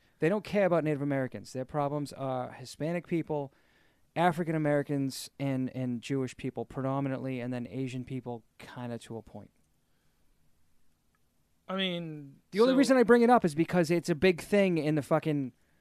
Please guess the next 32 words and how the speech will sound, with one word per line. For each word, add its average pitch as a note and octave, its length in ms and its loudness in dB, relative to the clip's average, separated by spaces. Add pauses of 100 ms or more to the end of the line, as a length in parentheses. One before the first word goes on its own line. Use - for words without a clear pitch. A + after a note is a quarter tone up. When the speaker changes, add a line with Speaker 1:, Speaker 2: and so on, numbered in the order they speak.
Speaker 1:
white E3 180 0
supremacist E3+ 640 0
movement. D#3+ 320 6
They C3+ 100 0
have C#3+ 140 2
a - 40 0
huge D#3 400 2
thing D3+ 180 0
about C3+ 180 2
Native C3 180 0
Americans. B2+ 420 -2
They B2+ 80 -2
have - 60 0
Speaker 2:
Regardless - 180 2
Speaker 1:
no C#3+ 120 4
Speaker 2:
of - 60 -4
that, D3 60 0
Speaker 1:
problem C3 240 0
with A#2 140 -6
them. G#2+ 220 -14
Speaker 2:
regardless F#3+ 360 -6
of D#3 120 -12
that, E3 240 -12
she, E3 500 -10
uh, D#3 380 -8 (240)
held F3 200 -6
that E3+ 180 -4
guy F3 160 -4
at D#3+ 60 -4
gunpoint. C3 120 -2
Speaker 1:
Predominantly. B2 360 -6 (600)
Speaker 2:
What? A3+ 240 -4